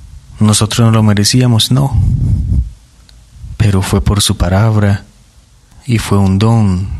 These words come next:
del Padre Celestial que nos manda a su Hijo, por amor, para que este Hijo nos devuelva a Él, a sus brazos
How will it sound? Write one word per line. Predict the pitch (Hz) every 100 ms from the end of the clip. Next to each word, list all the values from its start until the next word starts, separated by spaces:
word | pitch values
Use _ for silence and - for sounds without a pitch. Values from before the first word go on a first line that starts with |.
| -
del | 98 95
Padre | 98 104 101
Celestial | 95 95 - 101 95
que | - 98
nos | 95 95
manda | 110 113 104
a |
su | 95 92
Hijo, | 90 90 95 101 - - - _
por | 127 135 135 120
amor, | 107 98 90 - - - - - - - -
para | 110 117 120
que | 113
este | 104 - 113
Hijo | 104 95 87 98 - -
nos | 107 110 95 - - - - - - - - - -
devuelva | 95 90 90 117 123 98 90 92 -
a | 98
Él, | 101 - 82 - - - - - - -
a | 107
sus | - 92
brazos | 95 98 95 - 104 -